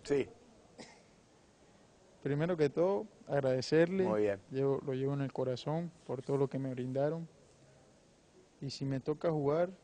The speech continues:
Speaker 2: soy un profesional. Saludar a mis compañeros, darle un abrazo por, porque fue el primer club que vine a Argentina
Speaker 1: Muy
Speaker 2: y
Speaker 1: bien.
Speaker 2: me recibieron de la mejor manera y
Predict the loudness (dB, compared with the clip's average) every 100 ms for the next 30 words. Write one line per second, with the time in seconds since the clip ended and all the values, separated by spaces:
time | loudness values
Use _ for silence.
0 | -12 -6 -4 -2 -4 -4 -6 -6 -4 -4
1 | -8 -14 -20 -20 -20 -20 -20 -20 -20 -20
2 | -20 -20 -20 -20 -20 -20 -20 -20 -20 -20
3 | -20 -20 -20 -20 -10 -4 0 2 0 -2
4 | -4 -6 -4 -2 0 2 4 2 0 -2
5 | 0 0 -2 -4 -6 -4 -4 -8 -14 -20
6 | -20 -20 -8 -8 -6 -4 -2 -2 -4 2
7 | 2 4 2 0 0 -2 0 0 0 0
8 | -2 -4 -4 -4 -2 -2 -2 0 0 -2
9 | -6 -20 -20 -10 -6 -4 -4 -2 -2 0
10 | 2 2 2 0 0 0 0 0 0 0
11 | 0